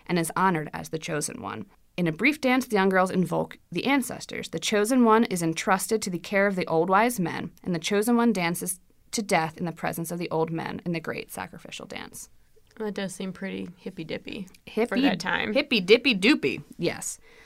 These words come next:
Speaker 1: It got a mixed critical reaction for its original debut, and it went on a very short London tour, and it was not performed again until the nineteen twenties after this.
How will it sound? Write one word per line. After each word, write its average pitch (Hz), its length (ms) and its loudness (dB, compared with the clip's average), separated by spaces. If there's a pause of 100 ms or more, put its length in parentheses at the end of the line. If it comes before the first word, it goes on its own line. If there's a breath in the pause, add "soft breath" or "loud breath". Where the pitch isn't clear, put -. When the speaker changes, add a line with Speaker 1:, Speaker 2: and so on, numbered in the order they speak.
(120 soft breath)
Speaker 1:
It - 460 2
got 170 160 -2
a - 20 0
mixed 160 380 0
critical 320 340 4
reaction 240 540 6
for 226 160 6
its 220 120 4
original 214 440 8
debut, 226 560 4 (120)
and 190 120 4
it 175 60 4
went 202 120 6
on 190 100 6
a 180 60 0
very 226 460 4
short 240 240 2
London 160 340 0
tour, - 460 -2
and 180 340 2
it 185 80 0
was 175 160 -2
not 220 220 6
performed 247 500 2
again 165 400 0
until 180 320 -2
the 170 80 -4
nineteen 160 320 -4
twenties 220 340 -6
after - 220 -12
this. - 320 -14